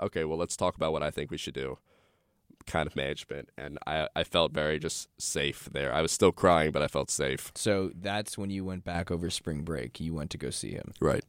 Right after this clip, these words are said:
Speaker 2: And then he started you on sertraline fifty.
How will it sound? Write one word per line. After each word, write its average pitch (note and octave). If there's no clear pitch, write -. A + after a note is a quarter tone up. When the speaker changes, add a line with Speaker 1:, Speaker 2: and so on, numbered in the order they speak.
Speaker 2:
And G2
then F#2
he F#2+
started F2
you F2
on E2+
sertraline E2+
fifty. E2